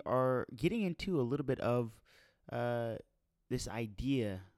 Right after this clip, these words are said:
Well, we had gotten into the witness of the Spirit.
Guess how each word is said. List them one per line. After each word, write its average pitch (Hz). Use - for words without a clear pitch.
Well, 120
we 127
had 113
gotten 131
into 123
the 110
witness 113
of 101
the 101
Spirit. 113